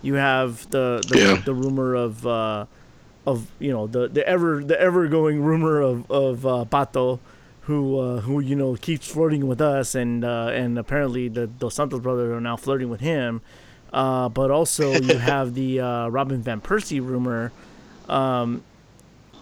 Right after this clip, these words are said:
Speaker 1: neither of those two guys, I don't think you can bring in under D P money. Um, maybe you could do Tam, but that's, you know, that's really stretching it. That's like some, you know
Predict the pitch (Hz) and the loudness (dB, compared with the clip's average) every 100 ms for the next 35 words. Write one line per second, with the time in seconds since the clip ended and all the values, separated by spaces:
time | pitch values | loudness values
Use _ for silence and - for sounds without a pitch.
0 | - 147 175 233 208 156 131 139 113 - | -4 0 2 2 4 4 2 0 -2 -8
1 | - 143 135 131 117 120 139 143 143 123 | -6 -2 0 0 0 -2 -2 -4 -6 -6
2 | 123 - 120 110 135 131 127 120 95 127 | -6 -6 -6 -2 -2 0 0 -2 -2 -2
3 | 120 117 113 113 - - - - - 131 | 0 0 0 -2 -6 -16 -20 -20 -10 -8
4 | 113 - - - - 143 135 120 110 104 | -8 -16 -20 -16 -10 -6 -4 -4 -4 -6
5 | 104 101 - - - - _ _ - 131 | -10 -12 -18 -20 -20 -20 _ _ -4 -2
6 | 123 117 113 110 113 - 156 156 165 175 | 0 0 -2 -2 -4 -4 -2 0 2 4
7 | 185 185 156 156 139 127 135 120 127 - | 4 4 2 0 -2 -4 -6 -4 -6 -4
8 | 135 139 131 117 110 113 110 123 113 - | -2 0 0 -2 -4 -4 -4 -6 -6 -6
9 | - - 127 117 110 107 - 135 143 - | -8 -8 -6 -4 -4 -8 -2 0 0 -2
10 | - - - - _ - 190 196 170 139 | -8 -14 -20 -20 _ -8 0 4 4 0
11 | - 151 143 127 120 143 165 - 147 131 | 0 -2 -2 -4 -4 -2 -2 0 0 0
12 | - - - - - - 156 147 139 131 | -6 -20 -20 -18 -8 0 2 4 2 0
13 | 120 - - - - - - 143 135 123 | -4 -10 -20 -20 -20 -18 -4 0 2 0